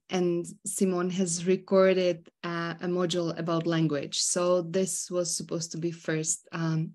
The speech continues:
only about language, but then we have decided to open this Q and A to everyone, and also to open it to other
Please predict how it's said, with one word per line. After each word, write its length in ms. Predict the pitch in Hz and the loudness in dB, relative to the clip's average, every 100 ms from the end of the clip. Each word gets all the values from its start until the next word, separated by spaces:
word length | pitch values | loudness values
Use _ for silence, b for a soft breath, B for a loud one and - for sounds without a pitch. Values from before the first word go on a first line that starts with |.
| - | -2
only 220 | 165 170 | 0 0
about 260 | 165 170 | 0 -2
language, 460 | 165 151 160 185 214 | -2 -2 0 0 -2
but 160 | 180 165 | -4 -2
then 200 | 165 165 | -4 -2
we 140 | 165 | -2
have 220 | 160 165 | -2 -4
decided 560 | 165 165 160 156 156 151 | -6 -4 -2 -2 -4 -6
to 160 | 160 - | -8 -4
open 440 | 185 226 233 185 170 | 0 0 2 0 0
this 200 | 170 165 | -4 -4
Q 240 | - 156 | -2 0
and 160 | 151 156 | 0 0
A 160 | 156 | -2
to 200 | 160 - | -2 -4
everyone, 580 | 165 190 226 240 254 277 B B B B B _ - | 0 4 4 6 4 2 B B B B B _ -2
and 220 | 180 165 | -2 0
also 500 | 170 170 - 170 165 | -4 -2 0 0 0
to 160 | 165 - | -2 -4
open 340 | 165 165 165 165 | -2 -2 -2 -2
it 160 | 165 - | -2 -4
to 200 | - 165 165 | -6 -4 -2
other 460 | 170 165 165 160 | -2 2 2 0